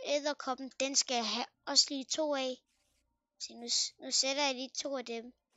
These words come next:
To på den. To. Okay, det var fire slag, så er det faktisk geisten, der fører. Det er også fordi, den der geisten er gigantisk.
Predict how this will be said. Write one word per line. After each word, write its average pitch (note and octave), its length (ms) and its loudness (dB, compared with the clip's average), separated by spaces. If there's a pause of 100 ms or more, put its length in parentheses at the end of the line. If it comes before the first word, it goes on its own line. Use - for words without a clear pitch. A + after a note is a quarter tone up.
(1500)
To F#4+ 460 0 (460)
på A3 120 -12
den. F4 380 2 (1300)
To. B3 260 -8 (1800)
Okay, D4+ 280 4
det E4 60 0
var F#4+ 120 6
fire F4 340 2
slag, E4 340 4
så - 140 6
er D#4+ 140 2
det C4+ 120 -6
faktisk - 600 0
geisten, C#4 520 2
der C4 80 2
fører. C4 440 -2 (560)
Det F3+ 60 -6
er G#3+ 40 0
også A#3+ 140 -4
fordi, B3 320 -10
den B3 160 0
der A#3 60 0
geisten B3+ 540 0
er C#4 80 2
gigantisk. D#4 1120 2